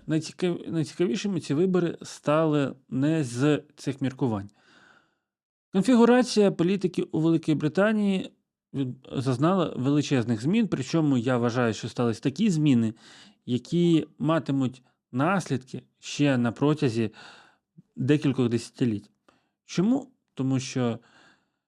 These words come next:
з'явилися нові парламентські партії. Зараз це ще не видно, вони ще мають, м, надзвичайно мало представництва.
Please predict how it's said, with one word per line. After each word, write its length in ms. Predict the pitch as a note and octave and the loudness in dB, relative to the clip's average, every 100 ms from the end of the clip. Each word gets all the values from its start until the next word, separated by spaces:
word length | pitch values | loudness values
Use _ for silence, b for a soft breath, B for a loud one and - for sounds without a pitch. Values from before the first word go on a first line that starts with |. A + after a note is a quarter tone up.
| _ _ _ A#2 | _ _ _ -2
з'явилися 600 | D#3 G#3+ B3 - - - | 0 2 2 2 -4 -4
нові 520 | C3 C3+ A#2+ D#3+ A3 - - | -2 0 2 2 2 -2 -6
парламентські 720 | B2+ A2 G#2+ A#2 A2+ - - _ _ | -4 -2 -2 -2 -4 -10 -14 _ _
партії. 420 | - G#2+ - - - _ B B B B B _ _ _ _ _ _ - | -4 -4 -6 -18 -20 _ B B B B B _ _ _ _ _ _ -14
Зараз 440 | C#3 D3 B3 B3+ - | -2 2 4 4 2
це 80 | |
ще 160 | G3+ A3 | 2 4
не 120 | A3 | 4
видно, 280 | A3 F#3 C3 | 4 4 4
вони 160 | A#2 A2+ | 4 2
ще 160 | D3+ | 2
мають, 300 | D3+ C#3+ - | 4 4 0
м, 140 | - C#2+ | -6 -4
надзвичайно 600 | C3 C3 B2+ C3 D3 C3 | 0 0 0 0 0 2
мало 240 | B2+ A#2+ | 2 0
представництва. 680 | A#2+ A2+ B2+ A#2 G#2 - | -4 -4 -2 0 -2 -8